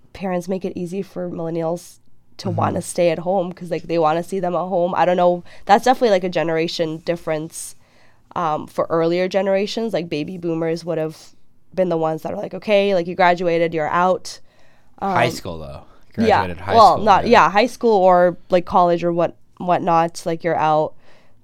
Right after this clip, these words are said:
Speaker 1: But there's just not that pressure, and I think that we're kinda taking that to our advantage and being
Speaker 2: Yeah.
Speaker 1: like,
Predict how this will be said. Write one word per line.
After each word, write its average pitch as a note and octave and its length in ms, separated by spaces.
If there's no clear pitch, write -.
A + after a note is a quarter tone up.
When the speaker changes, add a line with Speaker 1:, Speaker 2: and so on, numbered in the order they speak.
Speaker 1:
But F3 220
there's F3 220
just - 340
not F3 320
that D3+ 220
pressure, D4+ 560
and D4+ 120
I F#3 100
think E3+ 380
that - 220
we're D#3 260
kinda E3+ 240
taking F3+ 300
that D#3 160
to F#3+ 100
our D#3+ 100
advantage B2 540
and E2+ 160
being E2+ 200
Speaker 2:
Yeah. F2 60
Speaker 1:
like, F2 140